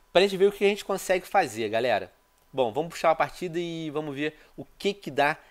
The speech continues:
disso aí. Beleza, galera, pegamos aqui o Aquiles, Los Gorgônitas. Beleza, Aquiles, Los Gorgônitas.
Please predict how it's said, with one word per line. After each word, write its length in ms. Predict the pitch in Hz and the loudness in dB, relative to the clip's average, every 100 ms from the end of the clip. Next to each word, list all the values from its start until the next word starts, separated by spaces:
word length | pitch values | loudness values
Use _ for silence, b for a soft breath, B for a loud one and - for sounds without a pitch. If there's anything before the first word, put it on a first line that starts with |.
| _ | _
disso 320 | 110 143 - | -14 -10 -6
aí. 240 | 139 101 82 _ _ _ _ _ _ _ _ _ _ _ _ _ _ _ _ _ _ _ _ _ _ _ _ _ _ _ _ _ _ _ _ _ b b b - | -6 -6 -10 _ _ _ _ _ _ _ _ _ _ _ _ _ _ _ _ _ _ _ _ _ _ _ _ _ _ _ _ _ _ _ _ _ b b b 2
Beleza, 320 | 254 240 233 | 8 8 10
galera, 260 | 226 220 | 10 10
pegamos 360 | 214 180 208 196 | 8 4 4 4
aqui 220 | 196 - | 2 2
o 140 | 208 214 | 2 4
Aquiles, 920 | - - 220 247 208 160 117 - - | 4 0 -2 0 0 -4 -6 -10 -8
Los 540 | 156 170 214 220 - - | 2 6 8 6 -2 -10
Gorgônitas. 1200 | 151 180 156 123 156 196 151 - 101 90 87 - - | 2 4 4 2 2 2 0 -2 -4 -4 -8 -16 -14
Beleza, 480 | - 135 143 143 120 | -8 -2 0 0 -2
Aquiles, 360 | - 117 110 | -6 -10 -8
Los 200 | 107 117 | -8 -6
Gorgônitas. 600 | 113 107 101 98 95 98 | -4 -4 -4 -8 -10 -16